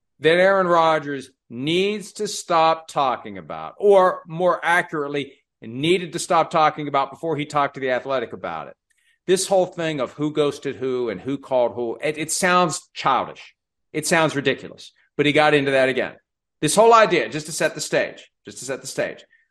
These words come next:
he's, there's this question of the Packers. Like he said, he said, "I didn't hear anything from them. Then all of a sudden they're trying to trade me." Gutekunst said, "I'm trying to call the guy. I've been try-, I tried to call the guy the whole offseason to have a conversation about the future.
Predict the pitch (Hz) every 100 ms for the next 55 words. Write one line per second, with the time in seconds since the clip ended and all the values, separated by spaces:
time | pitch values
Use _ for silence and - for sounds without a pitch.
0 | _ _ _ _ _ 147 131 - _ 98
1 | 95 _ _ _ _ _ _ 147 160 160
2 | 156 151 131 131 - - 190 - 190 170
3 | 147 151 147 143 139 131 117 - _ 135
4 | 135 156 165 160 151 127 117 - - 160
5 | 160 208 - 165 113 - 156 160 156 107
6 | - _ _ _ - 151 143 147 190 220
7 | 175 208 185 180 170 151 151 170 165 -
8 | 160 147 139 - 131 120 104 - 87 -
9 | _ _ _ _ _ _ 185 202 202 180
10 | 156 - 165 147 135 131 151 147 160 214
11 | 240 208 147 95 - _ - 147 175 156
12 | 151 190 180 208 202 190 185 208 262 226
13 | - 202 170 170 - 185 175 175 156 147
14 | 143 139 127 160 135 - -